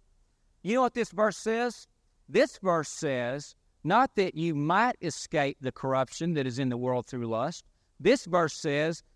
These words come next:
that you have escaped the corruption that is in the world through lust because you have become a partaker of God's divine nature. Now, that is a promise. That's a declaration of God's word that you can live by.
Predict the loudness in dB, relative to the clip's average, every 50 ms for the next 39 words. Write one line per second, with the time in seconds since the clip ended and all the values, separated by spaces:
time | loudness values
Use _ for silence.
0 | _ 0 0 2 2 2 0 0 0 0 0 2 2 2 2 2 0 -2 -6 -10
1 | -12 _ -10 -10 -8 -8 -8 -4 -2 0 0 0 -2 -6 _ _ _ _ _ _
2 | _ _ -6 -6 -6 -4 0 2 2 2 2 0 -4 -6 -4 -2 -2 0 -2 -2
3 | -2 -2 -2 -2 -2 -2 -2 -2 -4 -4 -4 -2 -2 -2 -2 -4 -6 -10 -14 -18
4 | _ _ _ _ _ _ _ _ _ _ _ -4 -4 -4 -2 0 2 4 6 6
5 | 6 4 4 2 0 -4 -8 -16 _ _ _ -6 -2 0 2 2 2 0 -2 -2
6 | 2 2 4 4 4 2 -2 -2 -4 -6 -4 -2 2 2 2 2 0 -2 -6 -6
7 | -8 -10 _ _ _ -4 -4 -2 2 4 6 6 4 2 0 -2 0 2 2 2
8 | 2 0 0 0 -2 -2 -4 -6 -10 -12 -12 -14 _ _ _ _ _ _ _ _
9 | _ _ _ _ _ _ -2 0 0 2 2 0 0 0 0 -2 -2 0 -2 -4
10 | -4 -2 0 2 4 4 4 2 0 -4 -4 0 0 0 2 0 -2 -2 2 2
11 | 2 2 0 0 0 0 0 0 -4 -8 -6 -2 2 2 2 2 0 0 0 0
12 | 0 0 0 -4 -6 -6 -6 -6 -4 -4 -2 0 0 0 0 0 -2 -2 -2 -4
13 | -8